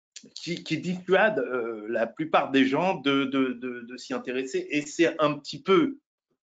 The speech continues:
le bilan qu'on peut faire du début, parce que, euh, ça fait quand même, euh, plus d'un an là, qu'il y a une A M M disponible pour, euh,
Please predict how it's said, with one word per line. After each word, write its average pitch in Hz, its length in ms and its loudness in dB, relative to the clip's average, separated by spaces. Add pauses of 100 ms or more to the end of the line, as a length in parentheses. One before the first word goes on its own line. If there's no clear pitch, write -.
(140)
le 127 140 4
bilan 160 360 4
qu'on 151 140 -4
peut 151 120 -6
faire 156 240 2
du 139 140 -4
début, 170 680 0 (120)
parce 135 160 2
que, - 120 0
euh, 110 760 2 (320)
ça - 160 0
fait 127 140 -6
quand 127 180 4
même, 135 200 4
euh, 104 760 0 (360)
plus 123 180 -2
d'un 131 220 4
an 190 100 6
là, 120 120 2
qu'il 113 200 -2
y 110 80 2
a 104 40 2
une 107 180 0
A 113 100 4
M 113 80 2
M 113 360 2
disponible 110 680 0
pour, 220 320 -2
euh, 95 180 -2